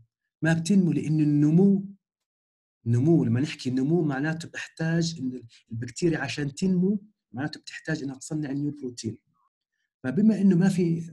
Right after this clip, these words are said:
ما في نيو بروتين معناته البكتيريا ما بتنمو، عشان هيك حكينا عنهم static. طب البكتيريا الصغيرة اللي ما بتنمو بتكون مضاعفة، ضعيفة. ليش؟ لأنه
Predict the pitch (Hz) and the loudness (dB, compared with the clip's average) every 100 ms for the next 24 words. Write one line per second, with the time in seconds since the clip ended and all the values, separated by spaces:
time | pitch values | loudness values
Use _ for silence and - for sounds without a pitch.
0 | 156 175 180 165 170 160 151 151 170 175 | -2 -2 2 2 4 2 0 -2 -2 -2
1 | 147 165 156 - - 175 165 165 165 - | -2 -2 -4 -4 -2 0 2 2 0 0
2 | 143 113 - - 151 185 - 160 151 151 | -2 -2 -6 -8 -6 -6 -6 -6 -4 -4
3 | 139 - - - 196 - _ _ _ _ | -6 -8 -10 -10 -12 -16 _ _ _ _
4 | - _ 127 135 139 - 202 214 196 160 | -20 _ -6 -4 -4 -4 0 2 2 0
5 | 135 147 160 131 127 156 - 165 160 160 | 0 2 2 2 -2 -4 0 2 0 0
6 | 185 170 170 170 123 113 107 - _ - | 0 2 2 0 -2 -8 -12 -18 _ -10
7 | 135 165 - 98 - _ _ _ - 165 | 0 0 0 -8 -16 _ _ _ -2 -2
8 | 160 135 156 151 | 0 -2 -2 -4